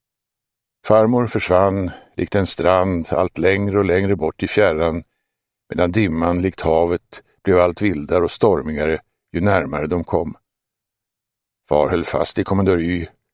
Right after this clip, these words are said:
som om han klamrat sig fast vid relingen på en båt. Sålunda rusade min far iväg mot en ograverad gravsten i granit som skulle resas över honom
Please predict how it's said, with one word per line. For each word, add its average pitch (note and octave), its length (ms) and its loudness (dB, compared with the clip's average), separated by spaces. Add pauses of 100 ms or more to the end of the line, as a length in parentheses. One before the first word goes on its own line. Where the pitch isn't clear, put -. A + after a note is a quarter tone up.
(260)
som E2+ 160 -4
om F2 100 2
han E2+ 100 2
klamrat F2+ 360 0
sig E2+ 100 -4
fast - 380 -4
vid E2 80 0
relingen E2 460 -2
på - 120 -6
en E2+ 100 -4
båt. - 440 -8 (2750)
Sålunda B2+ 580 2 (500)
rusade A2+ 360 2
min A2+ 140 2
far G2+ 220 4
iväg G#2 360 2
mot F#2+ 220 0
en F#2+ 200 0
ograverad F#2+ 760 2
gravsten F#2 560 0
i G2+ 60 0
granit G2 640 -2 (180)
som G#2+ 160 0
skulle G#2 220 2
resas G2 540 0
över D2+ 180 2
honom E2+ 300 0